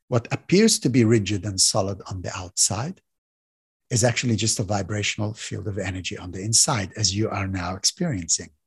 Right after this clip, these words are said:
Oh, okay. So I'm knowing myself, but that's not enough. That, that actually is already,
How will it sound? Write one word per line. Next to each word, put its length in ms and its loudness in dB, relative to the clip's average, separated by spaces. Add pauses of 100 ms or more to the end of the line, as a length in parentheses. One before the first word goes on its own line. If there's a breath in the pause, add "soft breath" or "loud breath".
(1300)
Oh, 340 6 (280)
okay. 360 2 (120)
So 440 4 (420)
I'm 220 8
knowing 340 10
myself, 500 6 (440)
but 380 2 (600)
that's 400 2
not 120 10
enough. 420 6
That, 260 6
that 180 6
actually 460 4 (480 loud breath)
is 100 4
already, 520 6